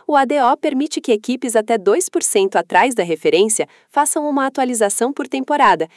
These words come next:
enquanto um déficit maior permite múltiplas melhorias. Com a Mercedes no grupo dos dois por cento, ela ainda terá direito a atualizações,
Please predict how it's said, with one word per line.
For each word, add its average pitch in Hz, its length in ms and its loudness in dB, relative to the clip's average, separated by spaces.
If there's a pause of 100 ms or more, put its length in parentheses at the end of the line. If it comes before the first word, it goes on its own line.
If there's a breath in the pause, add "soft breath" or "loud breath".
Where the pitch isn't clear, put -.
(120 soft breath)
enquanto 170 440 0
um 180 80 0
déficit 160 500 -2
maior 208 480 4
permite 294 420 -2
múltiplas 269 560 0
melhorias. 269 640 0 (420)
Com 190 160 6
a 185 80 8
Mercedes 190 560 4
no 165 120 2
grupo 180 280 4
dos 165 160 -2
dois 180 240 2
por 247 140 -6
cento, 190 400 -2 (160 soft breath)
ela 202 200 6
ainda 240 300 4
terá 262 280 2
direito 233 380 0
a 247 80 4
atualizações, 247 840 -2